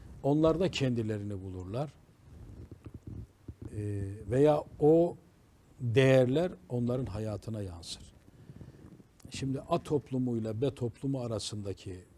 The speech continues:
farklılık bu değerlerden kaynaklanır. Dilinden kaynaklanır, tarihinden kaynaklanır, örfünden kaynaklanır,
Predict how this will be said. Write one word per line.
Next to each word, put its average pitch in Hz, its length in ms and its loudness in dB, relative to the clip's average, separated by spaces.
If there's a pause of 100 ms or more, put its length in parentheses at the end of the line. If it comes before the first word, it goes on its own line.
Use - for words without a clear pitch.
farklılık 117 640 -6 (960)
bu 160 160 2
değerlerden 123 580 2
kaynaklanır. 90 800 -14 (1040)
Dilinden 123 480 0
kaynaklanır, 95 760 -12
tarihinden 113 600 -6
kaynaklanır, 90 720 -14 (720)
örfünden 113 520 -4
kaynaklanır, 95 640 -12